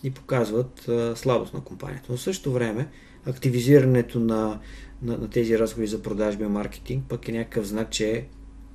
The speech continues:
и самата компания така смята, че в следващата година вече ще се върне към темповете, а, на растеж.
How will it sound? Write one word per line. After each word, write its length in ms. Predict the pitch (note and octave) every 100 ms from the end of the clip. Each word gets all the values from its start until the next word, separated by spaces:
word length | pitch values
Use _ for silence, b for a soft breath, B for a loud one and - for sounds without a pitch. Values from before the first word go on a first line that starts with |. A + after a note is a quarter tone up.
| -
и 140 | A2 -
самата 300 | G2+ F#2 -
компания 580 | - F#2 A2 G2+ F2 - - -
така 200 | - -
смята, 300 | G#2+ G#2 C3
че 160 | - G#2
в 160 | G#2+
следващата 380 | - A2 G#2 G2
година 260 | F#2+ G2+ F#2
вече 260 | F2 -
ще 240 | G2 G#2 G2
се 160 | -
върне 260 | G2 F#2+ F2+
към 180 | - G2+
темповете, 580 | F#2 F2 F#2 - - - B B B B -
а, 440 | G#2 G2+ G2 F#2+ -
на 280 | B2+ A2 G2+
растеж. 640 | G2 - D#3+ G#3 A3 -